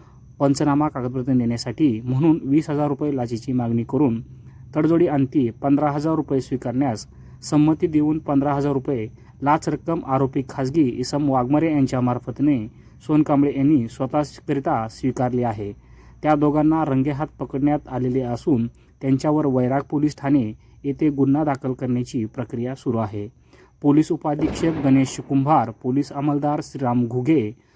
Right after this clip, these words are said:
प्रमोद पकाले, राजू पवार, राहुल गायकवाड, सर्व नेमणूक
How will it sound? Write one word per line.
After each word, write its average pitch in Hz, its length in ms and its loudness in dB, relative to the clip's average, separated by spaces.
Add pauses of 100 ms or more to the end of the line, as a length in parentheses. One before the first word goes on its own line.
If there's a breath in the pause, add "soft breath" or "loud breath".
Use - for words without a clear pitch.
(140 soft breath)
प्रमोद 139 360 2
पकाले, 143 540 -2
राजू 120 260 0
पवार, 135 380 -2
राहुल 120 260 -2
गायकवाड, 120 480 -2
सर्व 147 420 -2
नेमणूक 139 440 2